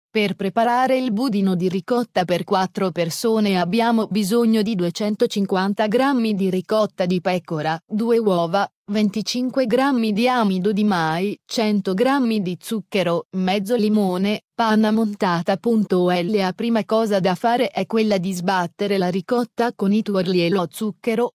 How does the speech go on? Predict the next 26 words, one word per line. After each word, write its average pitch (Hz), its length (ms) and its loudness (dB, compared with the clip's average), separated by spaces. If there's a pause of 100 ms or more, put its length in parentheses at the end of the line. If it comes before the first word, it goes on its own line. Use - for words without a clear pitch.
al 190 240 -2
quale 226 400 0
poi 226 400 2
sarà 180 320 0
aggiunta 202 520 -2
la 190 160 0
buccia 196 440 -2
del 202 200 0
limone 156 540 0
grattugiata. 190 1080 -2 (120)
A 202 200 0
parte 233 440 0
montate 196 560 2
gli 220 120 2
albumi 185 500 2
a 175 60 0
neve 185 400 2
e 165 80 -2
quindi 214 440 2
aggiungeteli 185 720 0
al 165 180 -2
composto 226 640 -2
di 180 140 -2
uova 196 360 2
e 185 160 0
ricotta. 170 760 -4